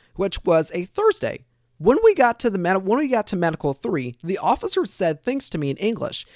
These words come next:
and I didn't understand anything except the hand gestures, excuse me, except the gestures he was making with his hands, that he wanted me to clean the floor. Excuse me, that he wanted me to clean the door to a cell,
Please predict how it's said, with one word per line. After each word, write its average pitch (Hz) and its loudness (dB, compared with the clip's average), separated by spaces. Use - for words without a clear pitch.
and 190 -2
I 202 0
didn't 254 -2
understand 160 0
anything 208 -2
except 214 -4
the 170 0
hand 233 -2
gestures, 151 -2
excuse - -8
me, 156 -8
except - -6
the 156 0
gestures 156 -2
he 254 0
was 196 0
making 185 0
with 135 -4
his 131 -6
hands, 160 -6
that 165 0
he 208 0
wanted 180 2
me 151 -6
to 151 -8
clean 139 -4
the 135 -4
floor. 135 2
Excuse 208 -4
me, 151 -6
that 143 2
he 185 0
wanted 180 0
me 160 -4
to 185 -4
clean 160 -4
the 139 0
door 156 4
to 139 -2
a 139 -2
cell, 131 0